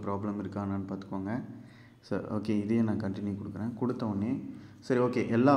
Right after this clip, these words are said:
பேப்பரையும் நான் scan பண்ணி முடிச்சிட்டேன். அதை வந்து ரி-, view பண்ணி பார்க்குறேன். Page number one, page number two, page number three, page number four. மேலே வந்து scan eighth fifth twenty ட்வென்டின்னு இருக்கு இல்லையா, அந்த இடத்துல click பண்ணிட்டு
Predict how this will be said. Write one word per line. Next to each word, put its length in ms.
பேப்பரையும் 380
நான் 100
scan 300
பண்ணி 180
முடிச்சிட்டேன். 460
அதை 160
வந்து 220
ரி-, 200
view 220
பண்ணி 240
பார்க்குறேன். 320
Page 260
number 300
one, 120
page 180
number 300
two, 80
page 300
number 280
three, 140
page 180
number 240
four. 180
மேலே 300
வந்து 180
scan 340
eighth 340
fifth 420
twenty 280
ட்வென்டின்னு 280
இருக்கு 160
இல்லையா, 160
அந்த 160
இடத்துல 320
click 240
பண்ணிட்டு 320